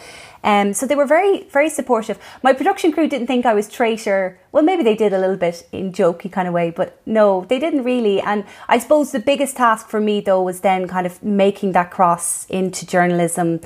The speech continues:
So proving myself as a journalist, because I didn't come into it in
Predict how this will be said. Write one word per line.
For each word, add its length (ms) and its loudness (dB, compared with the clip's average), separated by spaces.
So 320 -2
proving 420 2
myself 640 -2
as 220 4
a 60 -2
journalist, 500 -4
because 320 -2
I 100 0
didn't 380 0
come 200 -2
into 320 -2
it 200 0
in 440 -2